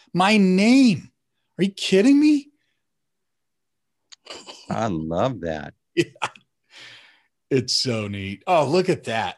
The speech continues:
Speaker 1: All of the modes. So if I'm doing Facebook posts, if I'm Hyperize, the whole thing, all done for you at scale.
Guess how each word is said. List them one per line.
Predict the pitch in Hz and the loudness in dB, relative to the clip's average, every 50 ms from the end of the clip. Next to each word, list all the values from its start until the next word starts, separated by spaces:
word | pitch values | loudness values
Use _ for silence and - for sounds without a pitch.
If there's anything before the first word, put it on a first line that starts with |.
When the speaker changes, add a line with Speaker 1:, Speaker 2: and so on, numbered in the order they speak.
| _ _ | _ _
Speaker 1:
All | - 127 117 117 117 123 127 131 131 135 | -4 0 0 2 2 2 2 0 0 0
of | 135 135 123 123 | 0 -2 -4 -4
the | 120 131 | -4 -2
modes. | 123 120 120 117 120 123 143 147 147 - | -2 -2 -2 0 -2 -2 -2 -4 -6 -10
So | - - - - - 123 | -12 -12 -10 -8 -8 -6
if | 120 - | -4 -4
I'm | 127 117 120 | -4 -2 0
doing | 123 123 120 117 117 | 0 0 0 0 -2
Facebook | - - 143 151 151 - - 180 - - | -2 -2 -2 -2 -2 -4 -6 -6 -6 -2
posts, | - 185 185 202 220 - - - - - _ _ _ _ _ _ _ _ - | 0 0 0 0 -2 -6 -10 -14 -16 -18 _ _ _ _ _ _ _ _ -20
if | - - - | -20 -12 -8
I'm | 120 113 110 - - | -8 -8 -8 -10 -6
Hyperize, | - 156 165 170 160 156 139 117 101 92 92 92 90 - - | -4 -2 -2 -2 -2 -2 -4 -4 -4 -6 -8 -10 -10 -10 -8
the | - 131 | -8 -8
whole | - - 127 135 143 147 147 151 151 147 143 | -8 -4 -2 0 0 2 2 2 2 0 -2
thing, | 127 - 151 135 127 113 101 98 - _ _ _ _ _ _ _ _ _ _ _ - | -4 -4 -4 -2 -2 -4 -6 -8 -12 _ _ _ _ _ _ _ _ _ _ _ -12
all | 117 110 107 110 107 107 107 107 107 104 101 - _ _ _ _ _ - | -10 -8 -6 -6 -6 -6 -6 -6 -6 -8 -10 -12 _ _ _ _ _ -10
done | 117 104 98 95 92 92 | -10 -8 -8 -10 -12 -14
for | - - - 95 92 92 | -16 -16 -16 -14 -14 -12
you | 90 90 90 90 87 _ _ _ _ _ _ _ _ _ _ _ _ _ _ _ | -14 -14 -16 -18 -20 _ _ _ _ _ _ _ _ _ _ _ _ _ _ _
at | - 87 - - | -16 -16 -14 -14
scale. | - - - 87 95 87 90 - | -16 -16 -16 -18 -20 -20 -20 -20